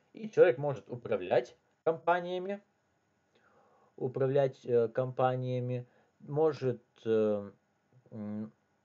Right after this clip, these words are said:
может также он, э, просматривать результативность, может просматривать, э,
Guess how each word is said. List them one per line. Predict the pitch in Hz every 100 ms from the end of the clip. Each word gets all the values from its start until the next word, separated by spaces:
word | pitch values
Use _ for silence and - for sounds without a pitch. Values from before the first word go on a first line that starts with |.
| _
может | 143 151 139 123 123
также | 135 120 107 113 -
он, | 123 117 104
э, | 101 98 95 92 -
просматривать | 113 120 107 85
результативность, | 117 107 - - - 220 240 262 247 - - - 135
может | 131 147 123 -
просматривать, | 123 127 123 113 110 104 107 104 -
э, | 98 98 98 104